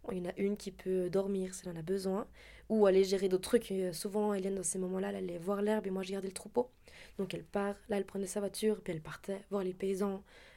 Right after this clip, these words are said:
voir où on pouvait aller manger avec les moutons, voir quel chemin prendre. Après, elle revenait.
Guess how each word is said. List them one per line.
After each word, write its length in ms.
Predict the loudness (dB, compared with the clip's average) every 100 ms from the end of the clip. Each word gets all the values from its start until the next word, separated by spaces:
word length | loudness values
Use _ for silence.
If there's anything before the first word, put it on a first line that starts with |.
| -8
voir 300 | 0 0 -2 -2
où 160 | 2 2
on 60 | 2
pouvait 280 | -2 -2
aller 180 | -2 -2
manger 320 | -4 -4 -6
avec 180 | -8 -6
les 60 | -6
moutons, 320 | -2 -2 -2 -8 -20 -20 -16
voir 280 | -4 -2 -2
quel 160 | -2 -4
chemin 260 | -2 -4
prendre. 500 | -4 -8 -8 -8 -12 -18 -20 -20 -20 -20 -20
Après, 180 | -6 0
elle 80 | 2
revenait. 460 | 2 2 2 2